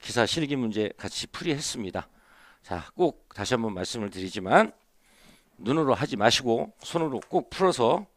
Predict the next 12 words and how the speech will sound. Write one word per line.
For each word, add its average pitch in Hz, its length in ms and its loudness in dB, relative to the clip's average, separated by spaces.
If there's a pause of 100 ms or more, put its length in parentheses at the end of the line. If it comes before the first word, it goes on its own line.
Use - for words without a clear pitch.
(380)
여러분 104 260 -2
거 101 80 -6
만들어 95 320 -4
주시고요. 123 540 -2 (340)
또 107 120 -4
외워둬야 113 840 2
될 95 380 -4
문제는 104 500 -2 (200)
외워둬야 95 560 -4
되겠죠. 87 420 -8 (320)
그래서 101 200 -8
뭐 92 180 -6